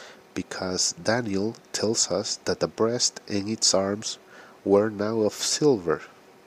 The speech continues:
The silver, in a determined point, is something very precious. In that time it was something very appreciated,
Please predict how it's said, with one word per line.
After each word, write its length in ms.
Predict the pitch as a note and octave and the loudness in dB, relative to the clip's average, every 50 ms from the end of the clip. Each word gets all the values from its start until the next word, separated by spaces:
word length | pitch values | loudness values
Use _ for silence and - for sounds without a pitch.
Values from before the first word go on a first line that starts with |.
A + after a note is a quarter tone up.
| - - - - - - - - - - - - - - - - - | -18 -18 -18 -18 -20 -20 -20 -20 -20 -20 -20 -20 -20 -20 -20 -20 -14
The 160 | - F2 F#2 F2+ | -6 -4 0 2
silver, 640 | - - - E3+ E3+ D#3+ C3+ G2+ F#2+ G2+ A2 A2+ A2+ - - - - - - - - | 2 4 4 4 4 4 4 4 2 0 0 0 -2 -10 -20 -20 -20 -20 -20 -10 -6
in 140 | - G#2+ G2 | -4 0 0
a 140 | G2 F#2+ F2+ | 2 0 0
determined 580 | - F#2 - - - - A#2 B2 C3 C3+ C3 - - | -2 -4 -4 -2 -2 -2 -2 -2 -4 -10 -12 -14 -8
point, 440 | - - F#2 F#2 G2+ A#2 - - - - - - | 0 2 2 2 2 -2 -4 -10 -14 -14 -12 -8
is 80 | C#3 | -2
something 640 | - - - - C3+ C#3+ D3 - - D#3+ D3 C3 G#2+ | -2 -2 -2 -2 -4 -8 -8 -10 -8 -8 -6 0 2
very 220 | A2+ B2 C3 C3 | 2 2 2 0
precious. 720 | - - - - C3 C3 - - - - - - - - - - - - - - - - - - - - - - - - - - - - - | -4 -6 -4 -4 -4 -4 -4 -6 -10 -10 -12 -12 -14 -14 -16 -20 -20 -20 -20 -20 -20 -20 -20 -20 -20 -20 -20 -20 -20 -20 -20 -20 -20 -16 -12
In 200 | - F2 E2 E2 | -10 -10 -8 -6
that 320 | E2 G2 A2 B2 - - - - | -2 -2 -2 -2 -4 -8 -10 -6
time 460 | - - - C3 A#2+ G#2+ G#2+ A#2 C3 - - | -4 0 2 2 4 2 0 0 -2 -2 -4
it 140 | A2+ - | -4 0
was 220 | G#2 G#2+ A#2 A#2+ - | 2 0 0 2 2
something 800 | - - - G#2+ A2+ B2 C3 - - - B2+ C3+ C#3 - - F#2+ | 0 0 0 0 -2 -4 -4 -8 -10 -10 -8 -8 -8 -6 -2 2
very 320 | G2+ A2 A#2 B2 B2 - | 4 4 4 4 2 2
appreciated, 760 | - A#2 B2+ - - - - - - - E2+ E2 - - - | 0 -2 -2 -4 -8 -12 -8 -6 -2 0 0 0 0 -2 -6